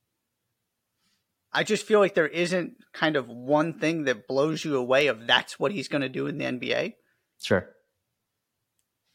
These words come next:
Speaker 1: But I'm a huge fan, and I really, really like his game, and I said that during the season.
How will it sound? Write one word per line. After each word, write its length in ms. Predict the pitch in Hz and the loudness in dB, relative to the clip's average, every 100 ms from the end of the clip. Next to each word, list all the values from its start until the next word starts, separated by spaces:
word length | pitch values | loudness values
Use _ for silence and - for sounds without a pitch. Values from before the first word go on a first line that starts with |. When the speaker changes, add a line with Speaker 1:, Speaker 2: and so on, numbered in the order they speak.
| _ _ _ _ _ _ _ _ _ _ _ _ _ _ | _ _ _ _ _ _ _ _ _ _ _ _ _ _
Speaker 1:
But 140 | - 190 | 2 4
I'm 180 | 190 196 | 4 2
a 60 | |
huge 440 | 240 214 202 202 - | 2 -2 -4 -6 -4
fan, 400 | 160 156 - - | -2 -2 -6 -4
and 140 | 147 | -2
I 60 | 147 | 0
really, 480 | 143 208 190 170 151 | -2 -2 0 0 -2
really 360 | 196 170 156 | -2 0 0
like 240 | 127 135 127 | 2 2 0
his 200 | 131 - | -8 -6
game, 280 | 127 120 123 | -6 -6 -6
and 60 | 120 | -6
I 60 | |
said 200 | - 156 | 0 2
that 160 | 139 135 | 4 2
during 200 | 139 123 | 0 -2
the 80 | 110 | -6
season. 500 | - 143 - - | -6 -8 -8 -18